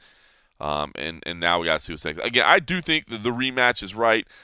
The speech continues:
Uh, I'm sure Brian Ortega is probably pretty excited about <laughs> this development. Uh, that opens up an opportunity for him to get in the mix. Of course, Zabit Magomedsharipov is, is there as well,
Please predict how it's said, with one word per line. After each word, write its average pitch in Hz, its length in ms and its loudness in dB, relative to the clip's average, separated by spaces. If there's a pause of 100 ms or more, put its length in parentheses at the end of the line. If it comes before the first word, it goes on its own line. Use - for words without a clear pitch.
(260)
Uh, 90 340 4
I'm 104 80 -2
sure 123 220 0
Brian 110 260 4
Ortega 120 520 0
is 117 120 -4
probably 117 300 2
pretty 123 220 -6
excited 117 360 4
about 117 260 4
<laughs> - 0 -
this 127 180 2
development. 123 640 4
Uh, 87 540 4
that 98 180 4
opens 104 340 -2
up 104 140 2
an 101 100 -2
opportunity 101 400 0
for 98 140 -4
him 107 200 0
to 110 60 -4
get 110 160 0
in 85 60 -14
the 107 40 -10
mix. 110 300 0
Of - 60 -10
course, 98 180 -6 (300)
Zabit 104 340 -2
Magomedsharipov 107 1040 4
is, 104 260 -4
is 92 180 -4
there 107 260 6
as 95 120 -2
well, 107 400 6